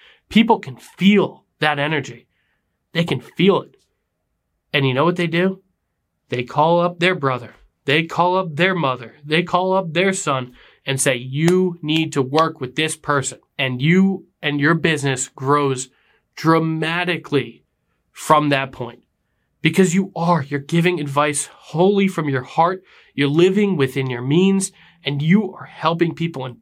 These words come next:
damn, it changes everything for you. Everything. Not just in your business, but in your life as well. So I implore you, just start.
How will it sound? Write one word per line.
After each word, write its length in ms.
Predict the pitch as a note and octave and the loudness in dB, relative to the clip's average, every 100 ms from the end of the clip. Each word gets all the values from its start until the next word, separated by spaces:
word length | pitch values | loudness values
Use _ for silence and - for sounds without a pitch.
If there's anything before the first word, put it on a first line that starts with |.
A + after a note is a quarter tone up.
| _ | _
damn, 360 | - F3 D#3+ A#2+ - _ _ _ _ _ _ | -2 0 0 -2 -14 _ _ _ _ _ _
it 160 | F3+ F#3 | 0 0
changes 540 | - E3 D3 B2+ - - - | -2 -2 -2 -6 -10 -18 -2
everything 520 | F#3 E3+ D#3+ C#3 B2+ | -2 0 -4 -4 -6
for 140 | - | -6
you. 220 | A#2+ A2+ - _ _ _ _ _ _ _ _ - | -12 -12 -18 _ _ _ _ _ _ _ _ 0
Everything. 640 | G#3 G3 D#3+ B2+ A#2+ - _ _ _ _ | 0 2 0 -2 -8 -18 _ _ _ _
Not 260 | D#3 F#3+ B3 | -2 0 2
just 200 | A#3+ - | 0 0
in 80 | E3 | 0
your 100 | C#3+ | 0
business, 460 | C3 D#3+ F#3 F#3 - | -2 -2 -2 -4 -6
but 120 | F#3 | -2
in 120 | A3 G#3+ | 0 2
your 100 | F3+ | 2
life 300 | D#3+ E3 E3 | 0 -2 -6
as 140 | D3 | -4
well. 380 | D#3+ F#3+ C#3 - _ _ _ _ _ _ _ _ _ | 0 0 -2 -10 _ _ _ _ _ _ _ _ _
So 200 | - F#3 | -6 2
I 80 | A3 | 4
implore 400 | A#3 - G#3+ A3+ | 4 0 0 2
you, 180 | D3 C#3 _ | 0 -6 _
just 460 | G#3 A3 - - - | -4 -2 -6 -10 -14
start. 560 | - - F3 D#3 - | -12 0 2 2 -2